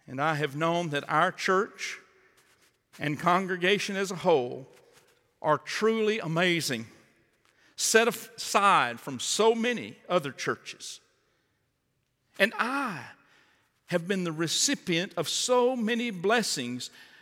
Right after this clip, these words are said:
there inside our walls, but also outside our church walls, working with our church to serve the world.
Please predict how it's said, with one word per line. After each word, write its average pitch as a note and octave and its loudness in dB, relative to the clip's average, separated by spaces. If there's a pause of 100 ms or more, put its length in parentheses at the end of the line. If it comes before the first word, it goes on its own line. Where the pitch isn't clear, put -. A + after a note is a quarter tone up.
there G#3+ 6
inside A3+ 2
our F3+ 2
walls, G#3+ -2 (300)
but F#3+ 6
also G#3+ 0
outside B3 2
our D#3 0 (120)
church E3+ 2
walls, B2 2 (320)
working A3 2
with D#4 0
our E3+ 4
church - -2 (580)
to F3 -2
serve F3 2
the B3 -6
world. C#4+ -4